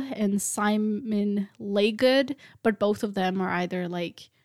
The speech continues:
one of them has, is in so much debt that it would be, like, a really bad, like, fiscal decision, and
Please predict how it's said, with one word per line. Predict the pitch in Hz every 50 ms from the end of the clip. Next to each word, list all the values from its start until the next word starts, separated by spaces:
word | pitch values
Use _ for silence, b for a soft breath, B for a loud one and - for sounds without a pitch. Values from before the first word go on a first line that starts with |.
| _ _ _ _ -
one | 220 220 220 208
of | 214 208
them | 214 214 202
has, | 208 220 208 208 208 - -
is | - 233 233 233
in | 233 220 208
so | - 233 214
much | 214 208 214 - -
debt | - 285 294 294 285 294
that | - 247 233 220
it | 214 214 - -
would | 220 214 208
be, | - 208 202
like, | 202 208 208 208 -
a | 202
really | 208 208 214 220 208 202
bad, | 208 190 - 196 196 196 196 190 196 196 - _ _ _ _ _ _ _ _ _ _ _ _ _
like, | - 214 202 196 208 - - - - - _ _ _ - _ _ _ _ _ _ _ _ _ _ _ _ _
fiscal | _ - - 226 233 - - - 254 240 233 233 240 254 262 - B B B B B B B -
decision, | 247 247 - - 262 262 254 277 277 277 269 285 285 b b b b b b b b b b b -
and | 214 220 220 214 214 208 208 214 214 214 208 208